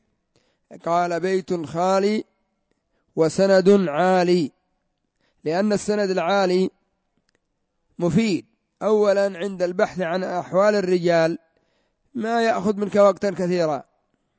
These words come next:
الأمر الثاني أنما، أنه كلما قل عدد الرجال والوسائط، يعني قل احتمال الخطأ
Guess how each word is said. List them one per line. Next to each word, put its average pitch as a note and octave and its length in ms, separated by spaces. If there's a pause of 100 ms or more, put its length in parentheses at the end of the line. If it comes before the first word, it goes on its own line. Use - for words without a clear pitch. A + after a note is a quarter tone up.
(800)
الأمر G3+ 380
الثاني G3+ 720 (640)
أنما، G3 840
أنه G3+ 320
كلما G#3+ 540
قل G#3+ 320
عدد G3 380
الرجال F#3 440
والوسائط، F3 720 (640)
يعني F#3 380
قل G3+ 400
احتمال F#3+ 1000
الخطأ F#3 540